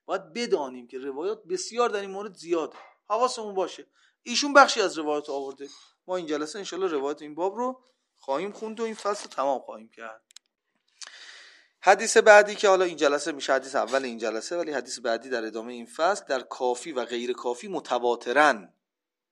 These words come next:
"من مات ولم یعرف امام زمانه مات میتة جاهلیه و میتة کفر و نفاق." هر کس بمیرد و امام زمانش را نشناسد،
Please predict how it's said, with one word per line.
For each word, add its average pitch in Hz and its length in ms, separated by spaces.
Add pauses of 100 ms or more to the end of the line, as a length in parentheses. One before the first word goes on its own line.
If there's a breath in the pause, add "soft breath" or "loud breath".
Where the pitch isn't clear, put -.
(360 soft breath)
"من 127 220
مات 160 280
ولم 135 320
یعرف 143 400
امام 127 300
زمانه 117 520
مات 165 280
میتة 180 600 (440)
جاهلیه 104 840 (720 soft breath)
و 123 100
میتة 202 420 (140)
کفر 240 260
و 196 220
نفاق." 107 480
هر 170 100
کس 147 240
بمیرد 127 600 (460 soft breath)
و 131 100
امام 156 380
زمانش 139 640
را 131 80
نشناسد، 143 1160